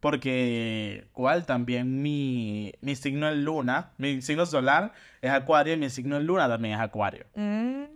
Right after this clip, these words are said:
Speaker 1: Así que
Speaker 2: ¿Y
Speaker 1: soy
Speaker 2: eso qué
Speaker 1: acuariano de pura
Speaker 2: significa?
Speaker 1: cepa. Bueno, o sea, según tengo entendido... El as-, el, fíjate que el lunar no sé muy bien qué, qué significa, habrá que buscarlo a ver, pero,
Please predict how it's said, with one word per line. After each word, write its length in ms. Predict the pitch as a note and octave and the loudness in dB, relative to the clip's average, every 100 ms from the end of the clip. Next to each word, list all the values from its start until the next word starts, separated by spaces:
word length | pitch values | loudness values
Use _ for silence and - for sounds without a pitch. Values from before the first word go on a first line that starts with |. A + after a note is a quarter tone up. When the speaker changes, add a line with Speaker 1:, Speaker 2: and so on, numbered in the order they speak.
| D#4+ - - | -20 -20 -12
Speaker 1:
Así 140 | G#3+ | -6
que 60 | G3 | -4
Speaker 2:
¿Y 20 | |
Speaker 1:
soy 120 | C#3+ | 0
Speaker 2:
eso 80 | B3+ | 0
qué 40 | A#3 | 2
Speaker 1:
acuariano 300 | G#3+ G#2+ A#3 | 0 0 0
de 80 | A#3+ | 0
pura 140 | G#3 G3 | -2 -4
Speaker 2:
significa? 200 | - D#3+ | -4 -4
Speaker 1:
cepa. 140 | - - _ _ - - - - - | -6 -16 _ _ -20 -20 -20 -20 -12
Bueno, 440 | A#2 B2+ C3 G#2 - | 0 4 4 2 -4
o 40 | - | 0
sea, 220 | B2+ A#2 | 2 2
según 360 | B2+ A#2 B2 A#2 | 0 -2 -2 -2
tengo 240 | A#2+ C#3+ | -2 0
entendido... 760 | F3 F3 C3+ B2+ C#3 D#3 G3 G#3+ _ _ _ _ _ - | 0 2 2 2 2 2 0 -2 _ _ _ _ _ -2
El 120 | D3 | 0
as-, 120 | D#3+ E3+ | 0 -2
el, 260 | F3 F#3+ F3 | -2 -2 0
fíjate 260 | G#3+ B3+ | 2 2
que 80 | B3 | 2
el 80 | F3+ | 2
lunar 380 | D#3 D#3 E3+ G3+ | 2 4 4 4
no 140 | A3+ | 0
sé 180 | G#3+ A3 | 0 2
muy 200 | G#3 G#3 | 2 2
bien 300 | G3+ F#3+ F#3 | 2 -2 -4
qué, 760 | G3 F#3 F3+ F#3 E3+ B2 G#2+ - _ | 0 2 2 2 2 0 -4 -10 _
qué 160 | - C3 | -6 -2
significa, 480 | F3 D#3+ A#2 G#2 | -2 -2 -2 0
habrá 160 | G2 G#2 | 0 0
que 80 | - | 0
buscarlo 480 | - - A2+ G#2+ C3 | -4 -2 -2 0 0
a 60 | |
ver, 160 | A#2+ - | 0 -2
pero, 240 | G2 - | -6 -6